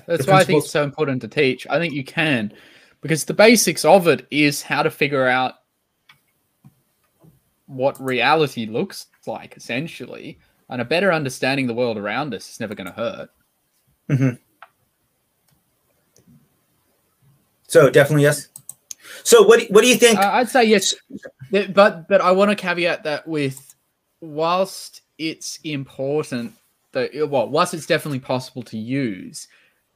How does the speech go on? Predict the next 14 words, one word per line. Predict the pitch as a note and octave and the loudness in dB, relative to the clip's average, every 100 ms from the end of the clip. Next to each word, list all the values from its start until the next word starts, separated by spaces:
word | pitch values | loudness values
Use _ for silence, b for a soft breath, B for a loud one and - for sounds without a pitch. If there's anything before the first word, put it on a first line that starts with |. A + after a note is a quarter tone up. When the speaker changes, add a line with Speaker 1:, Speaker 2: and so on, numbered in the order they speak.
| _ _ _ _ _ _ _ _ _ _ _ | _ _ _ _ _ _ _ _ _ _ _
Speaker 1:
there's | C3+ C#3+ | -6 -4
different | F#3 F3 F3 D3 | -2 -2 -2 2
levels. | C#3 B2+ A#2+ - | 4 4 0 -10
So | - | -4
using | C3+ D3+ D#3+ E3 C#3 C3+ | -4 -2 -6 -8 -12 -12
the | C#3 | -10
extent | C3+ - - C3+ C3 | -8 -8 -6 -4 -4
of, | A#2 | -8
say, | - B2 | -2 0
like, | A#2+ A2 | 0 -4
a | |
scientist | A2+ A#2 A#2+ B2 A#2 - | -6 -2 0 -2 -4 -10
who | G#2+ | -4
is | G#2+ G#2 - | -4 -4 -10